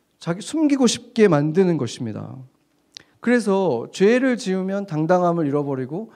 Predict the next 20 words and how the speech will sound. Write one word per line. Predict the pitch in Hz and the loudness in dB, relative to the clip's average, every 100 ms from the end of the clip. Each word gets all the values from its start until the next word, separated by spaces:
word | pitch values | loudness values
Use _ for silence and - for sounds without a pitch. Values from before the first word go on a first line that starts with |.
| _ | _
권위를 | - 143 139 127 170 226 - | -2 0 0 0 -4 -6 -12
상실하는 | - 220 - 175 135 | -4 -2 0 0 0
것이죠. | 104 - 120 107 110 _ _ _ _ _ _ _ _ _ _ _ - | -4 -10 -12 -12 -16 _ _ _ _ _ _ _ _ _ _ _ -4
가정에서 | 160 165 240 233 214 156 156 143 - | 0 4 4 4 2 2 2 0 0
부모가 | 180 214 190 180 151 139 | 2 2 2 2 2 4
아이에게 | 180 214 202 190 | 4 4 2 0
뭔가 | 175 202 | 0 -2
잘못을 | 202 160 185 226 226 | 0 2 2 0 2
하고 | 220 214 | 2 2
나면은 | 165 160 180 175 | 0 0 -2 -4
순간 | 139 - 254 233 226 226 _ _ _ _ | -6 -6 -4 -2 -4 -8 _ _ _ _
권위를 | - 156 170 170 190 220 _ - | -6 -4 -2 -4 -6 -10 _ -4
잃어버리는 | 156 175 143 123 107 | 0 0 0 -4 -8
거예요. | 104 98 95 _ _ _ _ _ _ _ _ _ _ _ _ - | -12 -18 -20 _ _ _ _ _ _ _ _ _ _ _ _ -6
직장에서라면은 | 202 208 254 240 220 208 196 170 165 190 226 _ _ _ _ _ _ | -6 2 4 4 2 0 -2 0 -4 -6 -10 _ _ _ _ _ _
동료들에게 | - 220 254 247 190 165 160 185 | -2 2 4 4 2 0 -2 -6
그 | 185 | -8
권위를 | - 151 156 156 190 - | -4 -2 -2 -2 -6 -6
잃어버리는 | 147 196 170 139 120 | -2 -2 -2 -4 -6
거죠. | 104 107 107 | -10 -14 -20